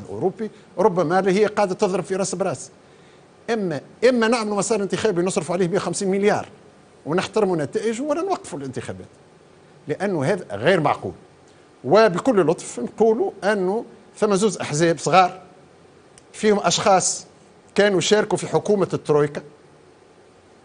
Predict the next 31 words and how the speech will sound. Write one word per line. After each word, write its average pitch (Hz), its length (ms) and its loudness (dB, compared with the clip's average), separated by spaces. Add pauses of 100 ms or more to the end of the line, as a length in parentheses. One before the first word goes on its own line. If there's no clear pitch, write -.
(220)
طلعوا 247 220 2
ب-، 190 180 -4
ب-، 185 220 -4
بدعة 190 300 4 (220)
الحزب 196 320 -2
الرئاسي 196 500 -2 (1000)
متاع 135 460 0 (280)
رئيس 165 200 -2
الجمهورية 170 480 0
هو 196 160 2
الذي 175 180 2
يعين، 208 420 2 (220)
ولا 180 200 2
نحترم 202 380 0
الدستور، 165 460 -2 (680)
وتواصل 262 640 2
حتى 262 240 0
وصلنا 226 300 2
للوضعية 185 500 2
هذه. 147 160 -6 (480)
وأزمة 254 420 4
الثقة - 380 -2
الحقيقية 160 520 -2
المح-، 135 320 -4
المسكوت 165 420 -2
عنه 185 180 0
اللي 139 100 0
ما 135 40 -2
تحبش 160 320 -6
يقولوها 156 300 0
الناس، 156 360 -2